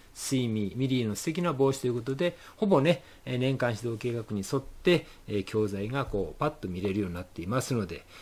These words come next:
えー、そのページに飛んでいただいて、えー、今、最近のものは全部ね、一画面の中に発問や指示が収まるようにというふうに作っておりますので、プリントスクリーン等で、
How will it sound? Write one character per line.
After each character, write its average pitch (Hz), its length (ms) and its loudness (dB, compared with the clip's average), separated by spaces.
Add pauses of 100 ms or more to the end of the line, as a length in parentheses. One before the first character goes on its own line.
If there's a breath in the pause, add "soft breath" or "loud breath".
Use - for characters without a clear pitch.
(140 loud breath)
え 107 120 -2
ー、 101 40 0
そ - 140 -4
の 117 120 0
ペ 113 180 0
ー 110 40 2
ジ 107 120 -2
に 98 80 0
飛 117 180 -2
ん 113 80 -2
で 101 80 -2
い 98 80 -2
た 123 160 -2
だ 127 100 4
い 120 100 2
て、 120 220 0
え 110 40 2
ー、 107 260 -2
今、 131 240 -2
最 180 260 8
近 196 200 4
の 196 80 6
も 190 140 8
の 175 120 6
は 127 120 8
全 156 260 4
部 120 100 0
ね、 120 80 2
一 113 260 0
画 202 140 4
面 220 240 2
の 202 100 2
中 196 260 0
に 214 80 0
発 139 260 -2
問 135 100 0
や 139 60 2
指 135 120 0
示 135 320 -2
が 98 120 2
収 156 140 -4
ま 160 180 2
る 156 80 2
よ 131 100 4
う 127 60 2
に 117 80 -4
と 98 100 -4
い 117 140 -2
う - 20 -2
ふ 120 120 -8
う - 20 -2
に 143 100 -2
作 - 220 -4
っ - 20 -8
て - 140 -4
お 110 40 2
り 110 60 0
ま 117 140 -2
す - 100 -8
の 131 80 -2
で、 156 160 6
プ - 160 0
リ 196 140 6
ン 190 80 4
ト 190 160 2
ス - 100 -6
ク - 120 2
リ 175 80 4
ー 156 80 2
ン 131 40 0
等 120 240 0
で、 165 240 4